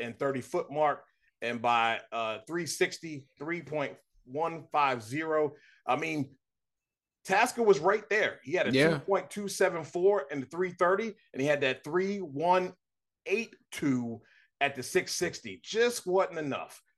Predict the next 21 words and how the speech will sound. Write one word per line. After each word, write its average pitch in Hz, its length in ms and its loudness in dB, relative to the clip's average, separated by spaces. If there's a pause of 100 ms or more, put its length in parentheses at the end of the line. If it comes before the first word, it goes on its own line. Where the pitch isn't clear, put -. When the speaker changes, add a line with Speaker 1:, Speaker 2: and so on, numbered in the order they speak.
(140)
Speaker 2:
Right. 127 280 2
Speaker 1:
Matt - 200 0
Hagan 160 200 -6
was 143 140 2
doing 147 300 -2
two 190 220 -2
hundred 156 240 2
eighty-three 151 420 -4
point 120 280 -6
nine 175 480 -4
seven 113 920 -8 (300)
miles 120 340 -4
an 113 80 -6
hour 101 280 0
at 90 140 -8
the 95 60 -18
six - 400 -12
sixty - 360 -10
mark. 78 220 -18 (1120)
Speaker 2:
Thank 135 200 2
you. 98 220 -4